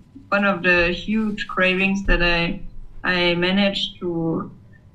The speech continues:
um, let go. Um, and I feel my life with a lot more hobbies. Like, I started painting again, and I started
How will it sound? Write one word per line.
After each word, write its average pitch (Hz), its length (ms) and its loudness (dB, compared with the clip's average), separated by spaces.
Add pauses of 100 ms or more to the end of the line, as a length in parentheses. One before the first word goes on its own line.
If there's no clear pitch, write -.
(120)
um, 160 920 -2
let 180 280 0
go. 214 500 4 (680)
Um, 180 380 2
and 180 240 0
I 185 160 0
feel 240 300 0
my 190 180 4
life 196 340 0
with 185 140 -8
a 180 60 -2
lot 180 280 -2
more 175 220 -2
hobbies. 170 480 -4
Like, 165 260 -6
I 160 140 -2
started 165 540 -4
painting 190 460 0
again, 175 680 0
and 160 180 -2
I 156 120 -2
started 151 520 -2